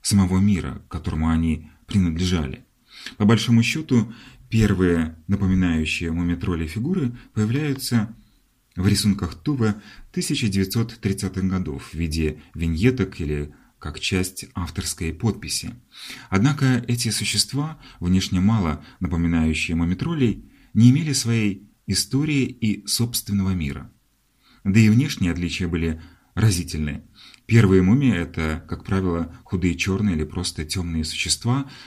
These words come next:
с горящими красными глазами, рогами на голове и вытянутыми мордочками. Словом, одинокий прохожий точно не захотел бы встретиться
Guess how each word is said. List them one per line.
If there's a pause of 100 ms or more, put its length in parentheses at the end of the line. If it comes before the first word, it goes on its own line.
(100)
с
горящими
красными
глазами, (200)
рогами
на
голове (280)
и
вытянутыми
мордочками. (380)
Словом, (760)
одинокий
прохожий
точно
не
захотел
бы
встретиться